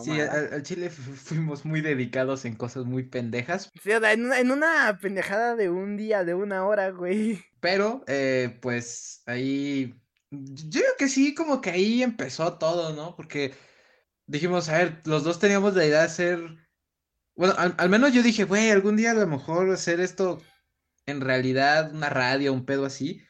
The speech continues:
Speaker 1: pero no te lo dije a ti, o sea, yo me lo dije a mí mismo, dije, "Pues estaría cool".
Speaker 2: No, yo no lo pensé,
Speaker 1: Y
Speaker 2: güey,
Speaker 1: pues tú
Speaker 2: sí,
Speaker 1: te
Speaker 2: yo,
Speaker 1: veías
Speaker 2: yo
Speaker 1: tan
Speaker 2: no tuve esa
Speaker 1: dedicada
Speaker 2: idea,
Speaker 1: a tus
Speaker 2: güey.
Speaker 1: mamadas que dije, "Pues este güey, pues, a lo mejor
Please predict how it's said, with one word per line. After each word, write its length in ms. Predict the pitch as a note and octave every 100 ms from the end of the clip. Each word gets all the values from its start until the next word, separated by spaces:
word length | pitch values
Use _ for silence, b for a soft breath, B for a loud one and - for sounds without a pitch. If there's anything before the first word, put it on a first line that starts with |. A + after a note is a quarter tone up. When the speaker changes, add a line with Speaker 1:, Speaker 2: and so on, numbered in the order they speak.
| _
Speaker 1:
pero 140 | C#3+
no 140 | D3 D#3+
te 60 | E3+
lo 100 | C3+
dije 180 | C3 D3+
a 60 |
ti, 140 | - D3+
o 60 |
sea, 120 | B2+ C3
yo 120 | C#3
me 100 | C#3+
lo 80 | B2+
dije 180 | B2+
a 40 | C3
mí 100 | B2+
mismo, 280 | B2+ C3 A2
dije, 180 | G#2+
"Pues 140 | G#2+ B2
estaría 420 | B2+ C#3+ F3 G3
cool". 120 | G3
Speaker 2:
No, 120 | G3+
yo 160 | F3+ F#3
no 100 | F#3
lo 100 | D#3+
pensé, 280 | C#3 C#3+ F#3+
Speaker 1:
Y 20 |
Speaker 2:
güey, 100 | F3
Speaker 1:
pues 100 | F3+
tú 80 | G#3
Speaker 2:
sí, 60 | A#3
Speaker 1:
te 60 |
Speaker 2:
yo, 40 | C4+
Speaker 1:
veías 240 | G3+ G#3
Speaker 2:
yo 60 | A#3
Speaker 1:
tan 100 | A#3+
Speaker 2:
no 40 |
tuve 80 | G#3+
esa 60 | D#3
Speaker 1:
dedicada 280 | D3+ E3+ G3
Speaker 2:
idea, 60 | G#3
Speaker 1:
a 20 |
tus 100 | G3
Speaker 2:
güey. 100 | D3
Speaker 1:
mamadas 420 | C3 C#3 D#3 F#3+
que 80 | -
dije, 160 | - C3
"Pues 200 | C3 A#2+ -
este 220 | C3 F#3+
güey, 180 | E3 E3+ E3+
pues, 160 | D#3
a 60 | D3+
lo 140 | B2+
mejor 540 | B2+ A#2 C3 D3+ D#3+